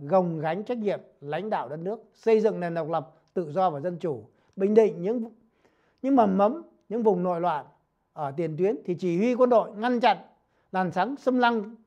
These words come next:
cuồng sát của đạo quân hiếu chiến Cộng sản Bắc Việt. Trung tướng Nguyễn Văn Thiệu, sau khi đắc cử Tổng thống Việt Nam Cộng Hòa trong tháng mười một năm một nghìn chín trăm sáu mươi bảy, vẫn tiếp tục cho tổ chức long trọng kỷ niệm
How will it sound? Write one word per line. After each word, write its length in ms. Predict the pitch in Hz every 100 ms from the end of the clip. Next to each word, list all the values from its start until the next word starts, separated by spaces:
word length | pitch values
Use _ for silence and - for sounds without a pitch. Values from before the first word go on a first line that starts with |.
| _
cuồng 300 | - 202 180
sát 280 | 160 269 330
của 100 | 175
đạo 200 | 160 151 147
quân 160 | 214
hiếu 160 | 196 233
chiến 280 | 196 220 269
Cộng 120 | 151
sản 240 | 160 135
Bắc 60 | 190
Việt. 380 | 202 170 - _ _ _ _ _ _ -
Trung 220 | 190 165
tướng 180 | 180 220
Nguyễn 120 | 220
Văn 120 | 208
Thiệu, 220 | 185 147 - _ _
sau 180 | 269
khi 160 | 254 262
đắc 220 | 294 339
cử 160 | 220 170
Tổng 160 | 156 151
thống 180 | 180 262
Việt 140 | 190
Nam 160 | 240 233
Cộng 120 | 185
Hòa 280 | 190 160 123 _ _ _ _
trong 180 | 226 226
tháng 160 | 208 269
mười 100 | 190
một 280 | 190 185 185
năm 140 | 214
một 60 | 196
nghìn 240 | 170 160 135
chín 180 | 220
trăm 180 | 226 208
sáu 100 | 208
mươi 60 | 214
bảy, 180 | 147 113 _ _ -
vẫn 200 | 196 254
tiếp 140 | 339 349
tục 220 | 220 151 -
cho 120 | 226
tổ 200 | 185 135
chức 200 | 180 277
long 240 | 226 226
trọng 200 | 220 185 - _ _
kỷ 200 | - 147
niệm 200 | 160 185